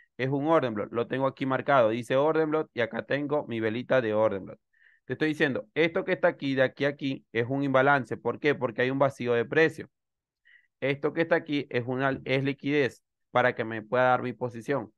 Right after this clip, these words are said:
Y no he terminado de explicar los conceptos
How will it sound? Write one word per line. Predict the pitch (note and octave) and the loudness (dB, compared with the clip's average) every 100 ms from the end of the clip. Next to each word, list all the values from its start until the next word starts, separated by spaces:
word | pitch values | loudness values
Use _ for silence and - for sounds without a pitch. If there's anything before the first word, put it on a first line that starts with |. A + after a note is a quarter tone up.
| _ _ _ _ _ _ _ _ | _ _ _ _ _ _ _ _
Y | A#2+ | -2
no | C3 | -2
he | C#3 | 2
terminado | E3 D#3 C#3 D#3+ D#3 | 2 2 2 2 2
de | C3+ | 0
explicar | - A#2+ A#2+ B2 | -4 -6 -2 0
los | C#3 | 0
conceptos | C#3 C3+ C3+ D#3 A#2+ A#2 A#2+ | -2 -4 0 -2 -2 -4 -4